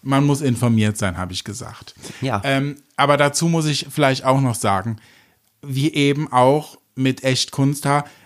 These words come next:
Speaker 1: es kommt halt drauf an, was willst du?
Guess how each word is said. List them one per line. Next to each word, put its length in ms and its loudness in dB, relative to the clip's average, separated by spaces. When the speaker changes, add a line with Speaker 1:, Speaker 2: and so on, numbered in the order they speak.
Speaker 1:
es 160 -6
kommt 360 2
halt 200 -2
drauf 180 -4
an, 340 0
was 240 -2
willst 400 0
du? 240 -2